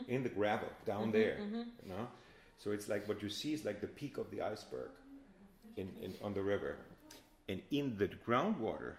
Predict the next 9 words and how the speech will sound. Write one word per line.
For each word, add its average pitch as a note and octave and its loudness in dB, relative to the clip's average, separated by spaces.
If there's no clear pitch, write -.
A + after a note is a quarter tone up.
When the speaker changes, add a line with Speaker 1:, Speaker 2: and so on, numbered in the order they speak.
Speaker 1:
between C3 -2
the G2 2
stones A2+ 2
and F2+ -6
the E2+ -4
gravel, F#2 2
there's F2+ -2
also C3 2
a G2 0